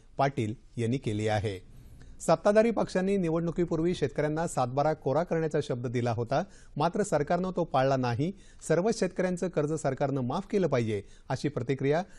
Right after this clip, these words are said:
विधानसभेतले विरोधी पक्षनेते राधाकृष्ण विखे पाटील यांनी दिली आहे. सरकारनं दीड लाख रुपयांपर्यंतचं कर्जमाफी करून सकारात्मक पाऊल उचललं आहे,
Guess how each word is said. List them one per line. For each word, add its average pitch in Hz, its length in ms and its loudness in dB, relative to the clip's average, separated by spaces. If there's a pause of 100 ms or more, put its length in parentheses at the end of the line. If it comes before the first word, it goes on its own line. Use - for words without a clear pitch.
(140)
विधानसभेतले 196 640 2
विरोधी 160 280 0
पक्षनेते 160 460 -2
राधाकृष्ण 131 500 0
विखे 117 240 -2
पाटील 123 400 -2 (280)
यांनी 120 240 0
दिली 113 260 -2
आहे. 104 400 -2 (480)
सरकारनं 202 540 4
दीड 190 240 0
लाख 196 240 4
रुपयांपर्यंतचं 175 720 0
कर्जमाफी 147 500 2
करून 139 280 2 (280)
सकारात्मक 202 600 0
पाऊल 165 240 2
उचललं 131 400 2
आहे, 127 280 2